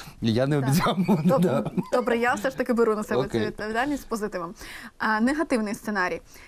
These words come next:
Speaker 2: Це якщо такі органи, як, наприклад, е, е, суди та антимонопольний комітет, так само, там,
Speaker 1: Мгм.
Speaker 2: е, Генеральна прокуратура, там і,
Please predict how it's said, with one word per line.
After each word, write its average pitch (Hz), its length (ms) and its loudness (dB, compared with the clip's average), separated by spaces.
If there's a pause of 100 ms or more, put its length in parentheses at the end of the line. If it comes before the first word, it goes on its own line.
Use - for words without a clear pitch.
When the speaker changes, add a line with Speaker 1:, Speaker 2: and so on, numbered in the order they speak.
(200)
Speaker 2:
Це 269 380 0
якщо 233 340 -2
такі 269 280 -2
органи, 196 540 -4
як, 196 380 -2
наприклад, 214 480 -4
е, 190 60 0
е, 180 640 -6
суди 196 760 -4
та 185 300 -10 (280)
антимонопольний 226 920 0
комітет, 175 580 -8
так - 160 -16
само, 175 500 -12 (140)
там, 190 320 -4
Speaker 1:
Мгм. 190 920 -4
Speaker 2:
е, - 20 -6
Генеральна 220 520 0
прокуратура, 185 960 -8
там 180 400 -8
і, 196 300 -10